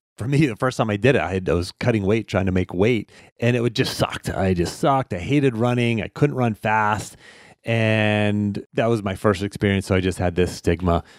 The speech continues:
It's kinda like the first time you drink tequila. If you get sick, you're gonna hate it for the rest of your life. If you don't, then you might actually like it. So me, good first experience with tequila, bad first experience with whiskey. So there you <laughs> have it.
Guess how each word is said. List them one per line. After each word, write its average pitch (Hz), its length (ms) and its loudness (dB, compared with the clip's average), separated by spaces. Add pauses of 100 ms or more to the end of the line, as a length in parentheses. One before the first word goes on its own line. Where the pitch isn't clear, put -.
(120)
It's 90 200 -4
kinda 120 160 0
like 110 140 0
the 101 80 -10
first 107 220 -2
time 98 200 0
you 92 80 0
drink 92 260 -2
tequila. 85 520 -2
If - 140 -8
you 87 220 2 (240)
get 120 220 2
sick, - 400 -2 (160)
you're 110 120 0
gonna 98 160 0
hate 92 160 -4
it 85 80 -2
for 92 120 -2
the 85 80 2
rest 85 220 0
of 85 80 -2
your 82 100 2
life. 80 280 0
If - 160 -2
you 104 120 -8
don't, 123 340 -2
then 101 220 -4
you 95 60 -2
might 87 180 0
actually 82 320 -4
like 80 260 -6
it. - 160 -10
So 80 320 0 (260)
me, 120 300 -2 (140)
good 104 160 0
first 101 260 -4
experience 95 460 0
with 98 100 -2
tequila, 107 640 -2
bad 90 280 0
first 90 220 -2
experience 90 520 0
with 87 180 -2
whiskey. 104 460 2 (180)
So 85 540 -2
there 90 200 2
you 85 140 0
<laughs> - 180 -2
have 113 160 2
it. - 140 -6